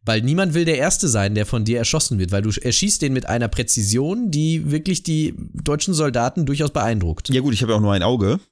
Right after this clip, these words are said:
Speaker 2: und somit brauche ich jetzt, äh,
Speaker 1: <laughs>
Speaker 2: nicht wirklich zielen, weil <laughs> es geht
Speaker 1: Stimmt.
Speaker 2: schon.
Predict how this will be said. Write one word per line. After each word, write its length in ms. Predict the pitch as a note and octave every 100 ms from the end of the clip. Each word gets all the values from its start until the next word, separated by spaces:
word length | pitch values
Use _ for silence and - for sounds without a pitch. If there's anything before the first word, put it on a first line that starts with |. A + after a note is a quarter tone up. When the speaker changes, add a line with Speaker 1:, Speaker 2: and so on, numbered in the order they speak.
| -
Speaker 2:
und 140 | - G#2+
somit 300 | G#2 G#2+ -
brauche 260 | G#2+ G#2
ich 100 | G#2
jetzt, 300 | - G2+ -
äh, 260 | - G2+ G2
Speaker 1:
<laughs> 40 | F#2
Speaker 2:
nicht 360 | A2 A2 - A2
wirklich 260 | - G2
zielen, 480 | - D#3 A#2+ G#2+ C#3+
weil 400 | G#2 F#2 G2 B2+ - - -
<laughs> 320 | - - -
es 140 | A#2+ A#2
geht 140 | C#3
Speaker 1:
Stimmt. 300 | - G2 C3+
Speaker 2:
schon. 80 | -